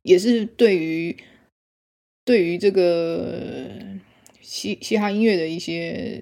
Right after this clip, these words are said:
比如说他们会，会聊到一些 Tupac 啊，会聊到一些很知名的，知名的 rapper，这件事情对他们来说是几乎是生活的日常啦。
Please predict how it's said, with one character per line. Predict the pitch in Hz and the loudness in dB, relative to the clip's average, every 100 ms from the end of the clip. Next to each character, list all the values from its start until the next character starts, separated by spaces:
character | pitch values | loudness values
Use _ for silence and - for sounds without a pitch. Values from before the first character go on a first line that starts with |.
| 208 | -12
比 | |
如 | - | -12
说 | - 180 | -8 -8
他 | |
们 | 175 170 | -6 -8
会， | 175 175 - | -10 -10 -10
会 | 180 | -8
聊 | 170 | -8
到 | 175 | -8
一 | 170 | -8
些 | 175 165 | -8 -10
Tupac | - 165 - 156 | -10 -10 -8 -10
啊， | - 180 | -10 -8
会 | 180 | -4
聊 | 170 165 | -4 -6
到 | 170 | -6
一 | 175 | -6
些 | 165 | -6
很 | 175 - | -6 -8
知 | - 180 | -8 -4
名 | 185 165 139 | -4 -4 -8
的， | - 147 143 - - - - _ _ _ _ _ _ _ - | -6 -6 -8 -12 -20 -20 -20 _ _ _ _ _ _ _ -16
知 | - 214 | -4 -2
名 | 175 170 | -2 -4
的 | 165 170 160 156 160 | -2 -2 -2 -2 -2
rapper， | 170 185 202 156 - - - _ _ _ _ _ _ | 0 0 -2 -6 -6 -14 -20 _ _ _ _ _ _
这 | 208 | -6
件 | 202 208 190 | -2 0 -2
事 | - 190 | -4 -8
情 | - 139 | -8 -6
对 | 185 | -2
他 | 175 | -2
们 | 160 | -4
来 | 151 | -8
说 | - 170 170 | -6 -4 -4
是 | - 170 180 _ _ _ - | -2 -4 -4 _ _ _ -6
几 | 247 | 0
乎 | 247 247 | 2 2
是 | 233 233 | 2 0
生 | 214 208 220 | 0 0 2
活 | 180 | 2
的 | 165 | 0
日 | 175 214 | 0 -2
常 | 165 - 135 123 | -4 -8 -10 -12
啦。 | - 95 123 | -12 -12 -14